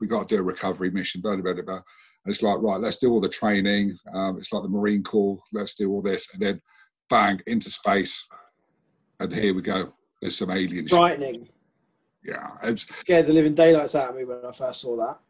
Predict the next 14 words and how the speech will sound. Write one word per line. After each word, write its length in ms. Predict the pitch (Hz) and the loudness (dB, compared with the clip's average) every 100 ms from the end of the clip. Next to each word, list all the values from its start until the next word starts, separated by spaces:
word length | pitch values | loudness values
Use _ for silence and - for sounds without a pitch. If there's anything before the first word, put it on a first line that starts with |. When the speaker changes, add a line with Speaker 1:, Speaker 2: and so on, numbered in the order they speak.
| - | -20
Speaker 2:
as 140 | 127 | -18
a 40 | 117 | -8
kid. 120 | 131 | 0
Speaker 1:
dark, 400 | 131 127 123 - - - _ | 4 4 4 0 -8 -18 _
claustrophobic. 1200 | - 139 120 - 117 - 117 113 113 113 110 - - - _ - | -6 -2 0 0 -2 2 6 6 8 6 4 -2 -16 -18 _ -2
Um, 600 | 104 104 104 101 101 90 _ - _ _ _ _ _ _ _ _ _ _ - | 2 4 4 4 0 -4 _ -20 _ _ _ _ _ _ _ _ _ _ -8
Sigourney 580 | - 113 127 117 113 107 | -2 2 4 6 4 4
Weaver, 440 | - 110 107 92 110 | 4 2 2 0 -2
now 120 | 117 104 | -2 0
an 80 | 104 | 0
absolute 400 | 104 - - 95 | -2 -4 -8 -6
superstar 800 | - 117 104 101 - 92 95 - - | 0 2 2 -2 -2 0 -2 -4 -14
of 160 | 98 | -12
Hollywood, 500 | - 101 95 95 101 | -4 -2 0 0 -2